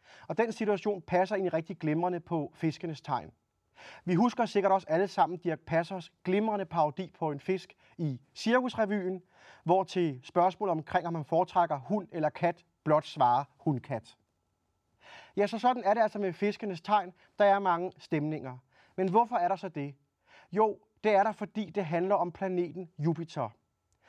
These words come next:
Planeten Jupiter, som også har med skyttens tegn at gøre,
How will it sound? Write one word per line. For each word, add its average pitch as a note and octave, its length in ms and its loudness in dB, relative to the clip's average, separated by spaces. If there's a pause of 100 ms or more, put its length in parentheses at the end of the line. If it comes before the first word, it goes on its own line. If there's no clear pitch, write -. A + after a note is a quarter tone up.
(240)
Planeten G#3 420 0
Jupiter, F#3+ 520 -2
som D#3+ 220 -4
også E3+ 360 2 (300)
har C#3+ 100 0
med D3 100 -2
skyttens A#3+ 360 -2
tegn F#3+ 260 2
at F3+ 100 -6
gøre, F#3+ 300 0